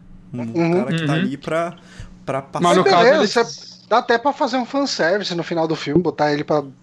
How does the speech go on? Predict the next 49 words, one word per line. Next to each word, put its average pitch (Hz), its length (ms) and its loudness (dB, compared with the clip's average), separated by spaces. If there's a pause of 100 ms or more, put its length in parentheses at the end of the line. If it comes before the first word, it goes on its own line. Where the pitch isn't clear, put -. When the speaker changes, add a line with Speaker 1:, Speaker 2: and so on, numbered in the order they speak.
(320)
Speaker 2:
porrar 139 380 2
alguém 135 480 0
e 131 40 -2
tal, 139 360 -2
e 170 40 0
beleza. 165 600 -2 (120)
Speaker 1:
Uhum. 143 380 -8 (180)
Speaker 3:
Uhum. 180 360 -4 (400)
É, 294 120 2
mas 294 180 2
é 262 120 2
que, 262 160 0 (200)
que, 240 100 -2
assim, 240 260 0
o, 196 180 0 (120)
o - 40 0
meu 202 160 4
questionamento 196 440 -2
um 160 40 -8
pouco 170 200 -6
já 165 220 2
quanto 170 320 -4
o, 151 460 -2
o 127 140 -4
Downey 147 260 2
júnior 139 280 -2
é, 170 160 2 (440)
sei - 160 0
lá 147 60 6
se 240 100 -2
ele 226 80 0
já 196 120 4
não 156 60 -2
tá 165 100 0
meio 147 160 2
cansado 143 520 -2
também, 135 340 -4
que 160 100 -2
é, - 280 -8 (140)
ele 208 160 4
é 277 100 4
o 302 80 2
que - 120 -4
mais 262 160 2
apareceu 392 360 0
em 180 60 2
filme, 151 240 -2
eu 127 60 -2
imagino. 127 420 -2